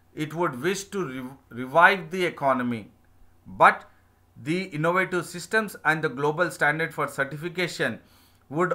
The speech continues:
also, should also prove resilient to the risk of climate change. Critically analyze,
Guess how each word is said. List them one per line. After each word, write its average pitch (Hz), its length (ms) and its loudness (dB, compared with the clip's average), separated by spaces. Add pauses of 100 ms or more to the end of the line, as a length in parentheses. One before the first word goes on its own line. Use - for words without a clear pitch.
also, 170 600 2 (180)
should - 380 -2
also 185 420 2
prove 175 500 -2 (280)
resilient 156 960 -4 (960)
to 151 100 -8
the 143 140 2
risk 185 380 -2 (120)
of 147 300 0
climate 120 440 -4
change. 104 420 -14 (760)
Critically 147 680 -6
analyze, 104 560 -4